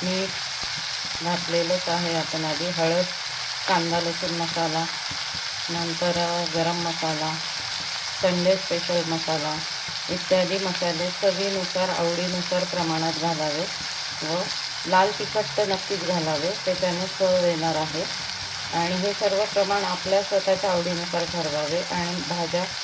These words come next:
अर्ध्या कच्च्या पक्क्या फ्राय कराव्यात. अशा रीतीने आपण सर्व मसाले याच्यात घालून भाज्या आता फक्त दोन ते तीन सेकंद छानपैकी फ्राय करून घेणार आहोत व नंतर त्यात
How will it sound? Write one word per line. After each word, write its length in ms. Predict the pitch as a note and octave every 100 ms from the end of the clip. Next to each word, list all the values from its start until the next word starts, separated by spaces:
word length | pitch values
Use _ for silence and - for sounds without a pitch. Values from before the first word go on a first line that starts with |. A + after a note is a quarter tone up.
| - -
अर्ध्या 280 | E3+ E3+ G#3
कच्च्या 320 | G3 F#3+ G3
पक्क्या 360 | F3+ E3 - G3+
फ्राय 340 | - G3+ G3+
कराव्यात. 420 | F3+ C#3+ C#3 - C3 - - - - -
अशा 300 | F3 F3 G#3
रीतीने 440 | F#3+ E3 F3+ F3 G3
आपण 300 | F3 F#3 F#3
सर्व 340 | - G#3 G3+
मसाले 460 | F#3+ F3 F3+ E3 E3+
याच्यात 260 | E3 F3
घालून 420 | E3 E3+ E3 F3+
भाज्या 380 | F#3+ F3 E3 F3 F#3 - - - -
आता 180 | D#3+ F#3
फक्त 380 | - G#3 -
दोन 600 | G#3+ F3+ F#3+ G3 G3+ G3+
ते 180 | F#3+ G3
तीन 500 | G3 - G3 G3 G3
सेकंद 540 | G3 G3+ F3 F3+ E3+ F#3 F#3 F3+ - - - - - - -
छानपैकी 540 | G3+ F#3+ G3 F#3 -
फ्राय 340 | F#3 F#3 F3 F3+
करून 340 | F3+ F3 F3
घेणार 320 | F3 E3 E3+
आहोत 420 | E3 E3 F3+ G3+
व 160 | F#3+ F#3+
नंतर 480 | F3+ F3 E3+ E3 F#3
त्यात 220 | F#3 F#3